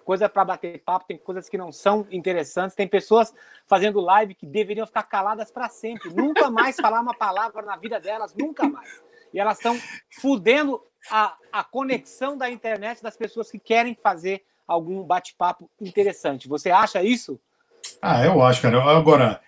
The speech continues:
Speaker 2: isso é bom pro público, ele ter essa diversidade toda, porque o público vai filtrar o que é bom, né? Obviamente,
Speaker 1: Aham.
Speaker 2: o que resta ali, as mais interessantes são realmente as que,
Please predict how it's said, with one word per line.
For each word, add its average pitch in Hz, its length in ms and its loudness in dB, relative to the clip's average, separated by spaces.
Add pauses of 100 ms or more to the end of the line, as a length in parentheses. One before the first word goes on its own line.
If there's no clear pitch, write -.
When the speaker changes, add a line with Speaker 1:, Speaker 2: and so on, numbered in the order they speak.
(320)
Speaker 2:
isso 175 200 0
é 160 40 8
bom 151 160 4
pro - 160 2
público, 151 380 2
ele 120 120 4
ter 123 100 2
essa 123 180 2
diversidade 123 640 0
toda, 135 280 4
porque 180 200 -2
o 165 100 0
público 139 380 -2
vai 139 160 2
filtrar 135 420 2
o 113 80 0
que - 80 0
é 143 60 4
bom, 98 280 -4
né? 87 140 -10 (640)
Obviamente, 123 540 2
Speaker 1:
Aham. - 80 -8
Speaker 2:
o - 20 -18
que 165 120 4
resta 127 460 2
ali, 117 220 2
as 123 160 2
mais 127 200 4
interessantes 131 540 0
são 151 100 2
realmente 123 460 2
as 139 240 2
que, 127 540 2